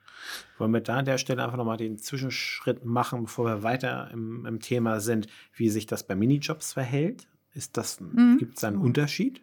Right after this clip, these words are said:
Speaker 2: Mhm. Äh, ja, ähm, Minijob ist eben, da verdiene ich brutto für netto.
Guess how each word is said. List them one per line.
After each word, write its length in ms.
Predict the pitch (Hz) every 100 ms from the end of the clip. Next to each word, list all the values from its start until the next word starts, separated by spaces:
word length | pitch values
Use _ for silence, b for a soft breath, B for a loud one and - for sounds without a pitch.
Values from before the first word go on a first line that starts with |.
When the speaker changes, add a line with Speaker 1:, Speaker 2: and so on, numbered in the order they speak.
| -
Speaker 2:
Mhm. 380 | 208 202 247 B B B B B B B B _ -
Äh, 360 | 202 185 - 170
ja, 340 | 151 185 311 269 -
ähm, 280 | 190 180 -
Minijob 560 | 180 202 240 233 226
ist 120 | 202 -
eben, 520 | 226 214 202 202 - _ _ _ _ _ _ -
da 100 | 180
verdiene 280 | 196 226 226
ich 120 | 220
brutto 260 | - 214 208
für 140 | 214
netto. 380 | 196 180 131